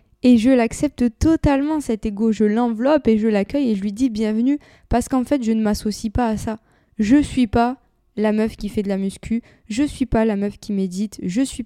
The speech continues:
je suis tout. Je suis toutes ces parties-là. Et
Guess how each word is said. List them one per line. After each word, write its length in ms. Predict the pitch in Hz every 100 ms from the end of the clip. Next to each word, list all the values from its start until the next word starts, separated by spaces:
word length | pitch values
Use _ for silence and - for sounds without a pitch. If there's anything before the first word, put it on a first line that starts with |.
| -
je 160 | 180
suis 280 | 208 - 233 -
tout. 200 | - 220 - _ _ _
Je 140 | 196 220
suis 320 | - 240 247
toutes 300 | - 240 -
ces 140 | -
parties-là. 540 | 220 196 - - 196 160 _ _ _ -
Et 200 | 214